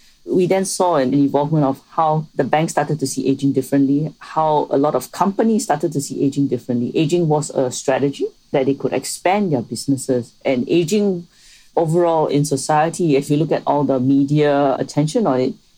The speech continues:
it gradually moved from being a social challenge towards being a social opportunity.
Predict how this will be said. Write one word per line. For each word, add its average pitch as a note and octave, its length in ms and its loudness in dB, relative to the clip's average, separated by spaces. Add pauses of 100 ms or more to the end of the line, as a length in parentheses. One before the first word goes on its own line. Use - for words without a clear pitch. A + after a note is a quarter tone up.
(100)
it E3 140 -2 (180)
gradually F#3 560 2
moved E3+ 360 0
from C3+ 200 0
being D3+ 340 0
a C3+ 300 0
social D#3 420 -2
challenge D3 580 -2 (240)
towards D3 420 -2
being C#3+ 360 2
a C3 160 2
social C3 400 -2
opportunity. A#2+ 680 -6